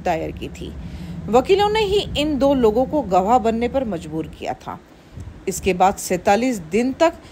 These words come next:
हिरासत में रखे जवानों को छोड़ा गया था। जम्मू कश्मीर प्रशासन के एक अधिकारी ने बताया कि डॉक्टरों का मकसद आर्मी के जवानों पर रेप और हत्या का झूठा आरोप लगाकर लोगों को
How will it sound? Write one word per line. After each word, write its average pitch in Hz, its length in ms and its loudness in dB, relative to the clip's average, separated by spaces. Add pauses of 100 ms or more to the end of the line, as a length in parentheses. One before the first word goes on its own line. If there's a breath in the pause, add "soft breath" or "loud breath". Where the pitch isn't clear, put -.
(240 loud breath)
हिरासत 277 440 4
में 403 100 4
रखे 381 220 2
जवानों 208 360 0
को 311 160 -6 (160)
छोड़ा 165 300 -2
गया 135 240 -6
था। - 240 -10 (680 loud breath)
जम्मू 277 340 2
कश्मीर 480 400 2
प्रशासन 359 480 2
के 339 160 -4 (120)
एक 294 140 -2 (160)
अधिकारी 240 400 0
ने 359 120 -4
बताया 302 380 0
कि 330 180 -4
डॉक्टरों 185 540 -2
का 349 180 0
मकसद 247 440 -4 (500 loud breath)
आर्मी 294 340 4
के 392 140 2
जवानों 233 380 0
पर 269 180 -2
रेप 226 420 -4
और 262 200 0
हत्या 240 320 0
का 269 180 -2
झूठा 190 460 -2
आरोप 247 360 0
लगाकर 262 480 0 (380 loud breath)
लोगों 240 380 4
को 330 220 -6